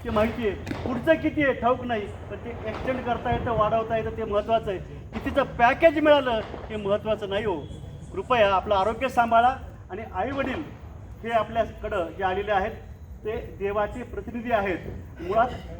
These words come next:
goodness is the God, चांगुलपणा हा देव आहे, सत्यम शिवम सुंदर, सत्य हेच शिव आहे, तीच पवित्रता आहे आणि तोच चांगुलपणा आहे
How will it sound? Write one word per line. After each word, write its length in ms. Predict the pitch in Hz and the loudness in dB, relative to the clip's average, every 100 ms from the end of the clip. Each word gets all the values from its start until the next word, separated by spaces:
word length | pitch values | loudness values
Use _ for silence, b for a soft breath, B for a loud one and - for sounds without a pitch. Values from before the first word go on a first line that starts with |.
| 160 | -10
goodness 320 | 220 247 285 | -6 -2 -2
is 260 | 254 247 262 | -2 -2 -2
the 100 | 226 | 4
God, 240 | 233 185 156 - - - | 4 4 0 -12 -16 -6
चांगुलपणा 500 | 202 202 226 220 214 | -4 -2 -4 -2 -2
हा 140 | 208 208 | 0 4
देव 300 | - 247 240 | 4 6 4
आहे, 540 | 202 190 165 - - | 4 2 -4 -6 -10
सत्यम 500 | - 233 - 262 254 233 | -4 -4 -4 -4 -4 -6
शिवम 320 | 233 233 233 | -4 -2 -4
सुंदर, 420 | 220 226 220 180 - - - | -4 0 4 2 0 -14 -6
सत्य 400 | 240 240 - 285 | -4 -4 2 4
हेच 680 | 196 180 - 277 - - - | 4 0 2 2 2 -8 -6
शिव 160 | 285 254 | 0 0
आहे, 120 | 165 - - - - - - - | 0 -4 -14 -14 -14 -14 -12 -8
तीच 220 | 262 294 | -6 -6
पवित्रता 540 | - 262 269 269 262 240 | 0 0 0 -2 0 2
आहे 140 | - - - - - - | 0 -2 -14 -12 -12 -12
आणि 120 | 170 262 | -10 -6
तोच 120 | 285 | -2
चांगुलपणा 580 | 285 262 269 254 247 | 0 2 0 0 0
आहे 120 | 190 | 0